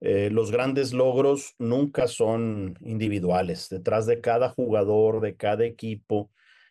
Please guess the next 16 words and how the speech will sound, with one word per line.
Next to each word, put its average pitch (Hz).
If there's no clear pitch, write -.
detrás 123
del 139
éxito 127
deportivo, 110
hay 113
muchas 151
personas 120
que 117
sostienen 131
ese 107
proceso. -
También 117
pude 131
aprender 120
disciplina, 117
constancia, 110